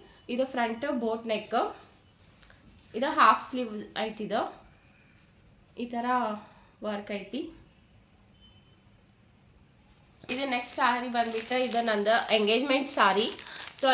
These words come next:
ಎಂಗೇಜ್‌ಮೆಂಟಿಗೆ ತೊಗೊಂಡಿದ್ದು ಈ ಸಾರಿ. ಪಿಕಾಕ್ ಫೆದರ್ ಇರುತ್ತಲ್ಲ, so ಆ ಥರ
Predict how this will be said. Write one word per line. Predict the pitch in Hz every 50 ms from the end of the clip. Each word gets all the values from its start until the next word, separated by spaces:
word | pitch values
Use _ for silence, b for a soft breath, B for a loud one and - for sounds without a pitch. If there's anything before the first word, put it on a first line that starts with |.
| 240
ಎಂಗೇಜ್‌ಮೆಂಟಿಗೆ | 226 220 214 226 233 240 262 254 254 247 262 254 -
ತೊಗೊಂಡಿದ್ದು | - 226 214 220 214 226 226 214
ಈ | 233
ಸಾರಿ. | 226 - 233 208 196 190 202 226 262 - 247 226 - - -
ಪಿಕಾಕ್ | 277 254 - - 262 262 269 -
ಫೆದರ್ | - 349 269 254 240 285 302
ಇರುತ್ತಲ್ಲ, | 302 294 277 277 254 254 - 233 220 214 226 254 320 330 - - - - - - -
so | 262
ಆ | 254 254 247
ಥರ | 240 240 240 233